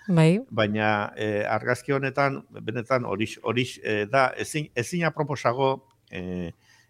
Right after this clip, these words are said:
Speaker 2: eh, ize-, izen hori.
Speaker 1: Hori da.
Speaker 2: Eta Andorra daukan, eh, eh, txori bat, txori mediterraneoa da, nolabait esatearren, Afrikan eta Asian eta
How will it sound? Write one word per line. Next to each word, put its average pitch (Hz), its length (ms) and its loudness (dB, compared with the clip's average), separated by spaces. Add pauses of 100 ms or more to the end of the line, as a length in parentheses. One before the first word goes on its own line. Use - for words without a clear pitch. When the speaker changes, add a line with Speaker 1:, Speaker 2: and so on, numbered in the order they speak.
(140)
Speaker 2:
eh, 90 400 -4
ize-, 92 340 -6
izen 101 380 -4
hori. 85 240 -4 (220)
Speaker 1:
Hori 170 180 4
da. 113 120 6
Speaker 2:
Eta 113 120 6
Andorra 143 340 4
daukan, 120 460 2
eh, 90 720 -4
eh, 95 240 -4
txori 113 320 -2
bat, 113 220 2
txori 139 180 2
mediterraneoa 127 800 2
da, 113 120 4
nolabait 95 360 -2
esatearren, 110 640 -4
Afrikan 113 540 0
eta 98 240 0
Asian 113 420 0
eta 104 280 -4